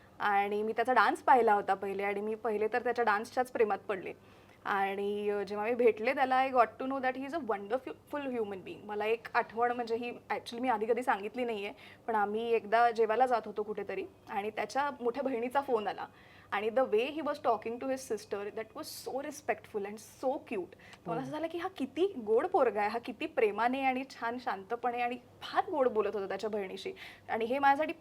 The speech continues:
Speaker 1: प्रचंड महत्त्वाचं आहे की how you are with, अ, the females or the women in your family. ते माझ्यासाठी फार महत्त्वाचं आहे आणि ते मी पाहिलं तर मला असं झालं की हा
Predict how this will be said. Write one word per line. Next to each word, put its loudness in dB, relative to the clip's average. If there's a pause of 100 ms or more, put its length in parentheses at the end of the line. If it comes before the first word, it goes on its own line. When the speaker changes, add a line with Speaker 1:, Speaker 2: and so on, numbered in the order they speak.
Speaker 1:
प्रचंड 4
महत्त्वाचं 4
आहे -2
की -6
how 4
you -4
are 2
with, -6
अ, -2 (440)
the 4 (240)
females 0
or 0
the 2
women 2
in -2
your -4
family. -6 (320)
ते -6
माझ्यासाठी -2 (140)
फार 4
महत्त्वाचं 0
आहे -2
आणि -8
ते -8
मी -4
पाहिलं -2
तर -8
मला 0
असं -2
झालं -2
की -10
हा 0